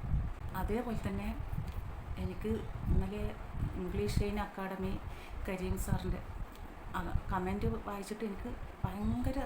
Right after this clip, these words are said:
സന്തോഷവും സങ്കടവും. ഇങ്ങനെ ഒരാൾ ഇത്രയും നല്ലൊരു കമന്റ് തന്നല്ലോ, എത്രയോ പൈസ തന്നാലും കൂടി ആ ഒരു സന്തോഷം കിട്ടില്ല. അത്രയും മനസ്സിലേക്കൊരു സന്തോഷം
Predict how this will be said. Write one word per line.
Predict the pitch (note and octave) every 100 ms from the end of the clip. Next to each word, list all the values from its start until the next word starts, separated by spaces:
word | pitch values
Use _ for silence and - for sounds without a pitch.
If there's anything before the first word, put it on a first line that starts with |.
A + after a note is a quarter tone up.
| -
സന്തോഷവും | G#3 G3+ A3+ B3+ B3+ C#4 C#4 - - -
സങ്കടവും. | F#3+ F#3 G#3 G#3+ - - - - - - - F#3+
ഇങ്ങനെ | G3+ A#3+ B3+
ഒരാൾ | A#3+ B3
ഇത്രയും | A#3+ A3+ A#3 A#3
നല്ലൊരു | A3+ A3 A3+
കമന്റ് | G#3+ G3+ G#3 A3+ A#3 - - - - - -
തന്നല്ലോ, | G3 G3 A3 G3+ F3+ E3+
എത്രയോ | - G#3 A#3 B3 - - - - - -
പൈസ | G3 - A#3+
തന്നാലും | A#3 A#3 A3+
കൂടി | A3+ A#3 - - G#3
ആ | G#3+ - G3+
ഒരു | G#3 G#3
സന്തോഷം | G3+ F#3+ G#3 G#3
കിട്ടില്ല. | G3 F#3+ F3+ F3 - - - - F3+
അത്രയും | - A3 A#3 B3 A3+
മനസ്സിലേക്കൊരു | G3+ A3 G#3+ G#3+ A3 A3 - - - -
സന്തോഷം | G3+ F#3+ G3+ G#3+